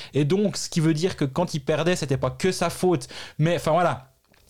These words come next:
C'est des réflexions, j'ai pas de réponse. C'est, c'est juste des choses à avoir en tête, de se dire, ben, je pense qu'il fait un peu plus facilement son travail maintenant, mais aussi, on avait aussi dit qu'il fallait lui laisser du temps pour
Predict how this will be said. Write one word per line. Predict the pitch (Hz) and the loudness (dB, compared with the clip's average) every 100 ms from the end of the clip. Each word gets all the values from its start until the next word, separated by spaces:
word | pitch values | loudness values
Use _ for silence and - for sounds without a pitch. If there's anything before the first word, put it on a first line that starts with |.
| - | -2
C'est | 165 | 0
des | 156 | 2
réflexions, | 170 202 220 | 2 0 0
j'ai | 151 | 0
pas | 131 165 | 2 2
de | 156 | 0
réponse. | 175 202 165 - | 0 2 0 0
C'est, | - 147 127 | -2 0 2
c'est | 151 | 2
juste | 185 196 | 0 0
des | |
choses | 139 185 | 0 2
à | 147 | 2
avoir | 127 151 | 4 2
en | 143 | 2
tête, | 175 185 135 | 0 0 0
de | |
se | 135 | 0
dire, | 170 | 2
ben, | 139 131 131 - - - - - - - - - _ _ - | 0 0 -4 -10 -10 -12 -14 -16 -20 -20 -20 -20 _ _ -6
je | - | 0
pense | 208 208 | 0 0
qu'il | 175 | -4
fait | - | 0
un | 135 | 0
peu | 175 | 0
plus | 214 | -2
facilement | 208 185 180 175 | 0 0 2 2
son | 165 147 | 2 -2
travail | - 156 151 | 0 2 2
maintenant, | 143 147 226 185 | 2 4 2 2
mais | 147 143 | 4 4
aussi, | 143 - 180 | 4 2 2
on | 151 127 | 4 4
avait | 117 | 4
aussi | 120 - | 2 2
dit | 156 | 0
qu'il | 190 127 | -2 0
fallait | 127 | 0
lui | 127 120 | 2 0
laisser | 120 123 135 | 0 0 0
du | 135 | 0
temps | 131 151 | 0 0
pour | 139 139 131 - - | 0 2 0 0 -8